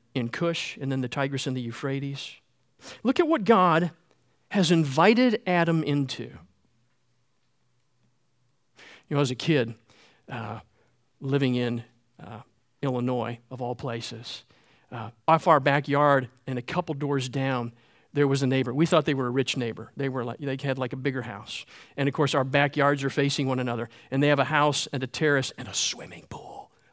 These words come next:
Oh my gosh, a swimming pool. And so we're all kids, and I'm, I'm younger than my brother. And so, see, kids would go and they would just stand at the fence, right? In the summer when it's hot and humid,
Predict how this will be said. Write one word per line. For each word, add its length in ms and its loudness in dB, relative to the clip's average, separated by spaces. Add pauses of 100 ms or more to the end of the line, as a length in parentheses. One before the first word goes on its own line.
Oh 200 -6
my 200 0
gosh, 680 0 (320)
a 100 0
swimming 600 6
pool. 420 6 (180)
And 100 6
so 140 6
we're 220 8
all 180 12
kids, 380 6
and 80 4
I'm, 160 6 (200)
I'm 200 12
younger 280 12
than 140 8
my 160 10
brother. 460 6 (340)
And 140 6
so, 220 6
see, 180 2
kids 280 4
would 120 2
go 140 8
and 80 6
they 60 8
would 140 4
just 160 6
stand 400 4
at 120 0
the 80 2
fence, 640 -4 (840)
right? 380 8 (640)
In 140 8
the 80 10
summer 520 8
when 140 2
it's 140 4
hot 360 6 (120)
and 120 6
humid, 440 8